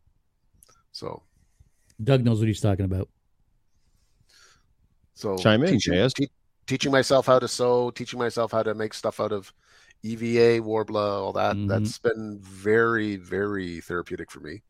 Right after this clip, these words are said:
Speaker 2: Mm-hmm.
Speaker 1: So
Speaker 2: Hundred percent agree. I'm the same. I, I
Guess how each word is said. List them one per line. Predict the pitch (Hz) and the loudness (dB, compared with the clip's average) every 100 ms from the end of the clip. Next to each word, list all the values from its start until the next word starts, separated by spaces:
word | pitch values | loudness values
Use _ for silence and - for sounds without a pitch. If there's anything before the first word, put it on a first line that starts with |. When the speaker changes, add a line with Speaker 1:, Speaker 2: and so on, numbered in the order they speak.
| _ _ - | _ _ -6
Speaker 2:
Mm-hmm. | 101 95 110 _ _ _ | -4 -4 -6 _ _ _
Speaker 1:
So | _ - - _ _ _ _ _ _ _ _ _ _ _ | _ -18 -18 _ _ _ _ _ _ _ _ _ _ _
Speaker 2:
Hundred | 139 131 | 2 2
percent | 110 - 110 | 0 0 -2
agree. | 95 95 90 | -2 -6 -4
I'm | 110 117 | -2 0
the | |
same. | 104 110 87 78 _ _ _ _ _ _ _ 107 | 0 -4 -4 -8 _ _ _ _ _ _ _ -2
I, | 110 127 123 123 127 | 2 4 6 4 4
I | 120 135 143 139 135 | 4 6 6 6 4